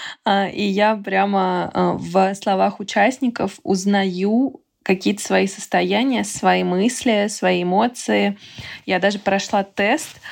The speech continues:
который ты говорила пройти всем нашим слушателям, а, по эмоциональному выгоранию, и у меня были какие-то запредельные <laughs> результаты. <laughs> И я подумала: "Всё пропало, всё, какой кошмар,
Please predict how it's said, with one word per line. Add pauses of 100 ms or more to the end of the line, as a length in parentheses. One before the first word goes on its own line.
(220)
который
ты
говорила
пройти
всем
нашим
слушателям,
а, (100)
по
эмоциональному
выгоранию, (340)
и
у
меня
были
какие-то
запредельные (180)
<laughs>
результаты. (480)
<laughs>
И
я
подумала:
"Всё
пропало,
всё,
какой
кошмар,